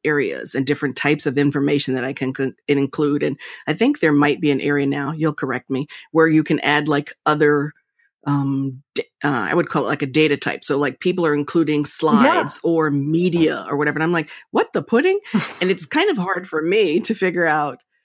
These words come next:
Speaker 1: well, what size should it be? And, like, you can't add video unless you're doing it on your phone. So there are a bunch of different things. Your service, does it kind of do the entire
Speaker 2: We
Speaker 1: profile,
Speaker 2: do.
Speaker 1: or do you focus on, like, the headline and the
Speaker 2: Well,
Speaker 1: summary?
Speaker 2: here's the thing. You know, I, I know that people have, you know, varying budgets.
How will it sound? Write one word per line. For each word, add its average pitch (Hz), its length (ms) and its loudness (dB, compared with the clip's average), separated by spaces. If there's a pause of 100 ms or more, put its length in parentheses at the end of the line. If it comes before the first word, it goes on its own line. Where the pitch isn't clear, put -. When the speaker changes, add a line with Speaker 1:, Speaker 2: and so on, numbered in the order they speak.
(160)
Speaker 1:
well, 190 100 4
what 277 160 2
size 196 460 4
should 170 140 -2
it 156 120 0
be? 151 240 2
And, 156 140 2
like, 147 180 -4
you 135 80 -12
can't 202 300 0
add 175 240 -2
video 175 320 4
unless 160 280 0
you're 147 60 -4
doing 160 160 0
it 160 80 0
on 156 80 0
your 156 80 -4
phone. - 200 -10
So 170 100 -2
there 170 100 2
are - 20 0
a 156 140 -4
bunch 233 140 0
of 165 80 -2
different 160 320 -2
things. 147 260 -2
Your 214 300 2
service, 156 440 -2
does 165 240 0
it 214 180 2 (500)
kind 202 200 2
of 170 80 -2
do 170 140 2
the 151 120 0
entire 190 460 0
Speaker 2:
We 190 140 -6
Speaker 1:
profile, 269 400 2
Speaker 2:
do. 202 60 -8
Speaker 1:
or 202 60 0
do 185 100 0
you 175 40 0
focus 190 460 -6
on, 185 100 -4
like, 170 200 -4
the 160 80 -2
headline 160 440 0
and 147 80 0
the 135 60 -2 (140)
Speaker 2:
Well, 185 220 4
Speaker 1:
summary? - 100 -12
Speaker 2:
here's 262 300 2
the 254 100 0
thing. 156 480 -4 (240)
You 196 100 0
know, 185 100 4
I, 208 360 4
I 185 140 2
know 208 220 4
that 240 160 0
people 202 300 -2
have, 165 640 -2
you 185 100 0
know, 170 100 2
varying 160 380 0
budgets. - 520 -6